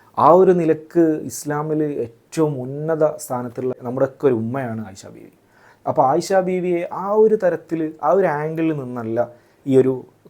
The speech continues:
കവി, ആ, ഈ പാട്ട് എഴുതിയത്. കേവലം ആ ഒരു, ആ ആറാം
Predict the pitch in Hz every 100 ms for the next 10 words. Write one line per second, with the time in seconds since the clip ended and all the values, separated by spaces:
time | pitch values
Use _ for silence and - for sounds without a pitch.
0 | - 113 120 117 - _ 120 113 110 110
1 | 113 117 123 110 110 110 107 104 104 104
2 | - _ _ _ _ _ - 165 202 226
3 | 220 214 196 196 196 185 196 190 - -
4 | - 151 165 165 - - - - - 139
5 | 147 151